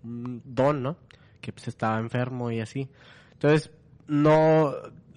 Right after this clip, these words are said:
más bien iba muy constantemente al doctor. Pues, tenía citas y citas y citas y citas. Tenía una enfermedad. Em, total que, pues, el, el,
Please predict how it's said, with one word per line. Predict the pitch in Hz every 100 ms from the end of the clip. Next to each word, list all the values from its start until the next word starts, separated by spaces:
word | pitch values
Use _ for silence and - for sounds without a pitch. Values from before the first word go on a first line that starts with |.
| -
más | 151 170 170
bien | 202 202
iba | 170 190
muy | 190 190 190
constantemente | 190 185 - 165 165 165 160 151 151
al | 151
doctor. | 147 - 160 151 -
Pues, | 117
tenía | - 113 110
citas | - 131 131 123
y |
citas | 113 117 123 120
y |
citas | 107 98 - -
y |
citas. | 113 123 - 117
Tenía | 101 101 104
una | 107
enfermedad. | 117 123 120 123 131 135 _ - - - _ _
Em, | 113 113 110 110 107 104 - - _
total | - 113 127 120
que, | 143 135
pues, | 131 123
el, | 120 113 110 101 98 - -
el, | 107 110 110 107 107 107 101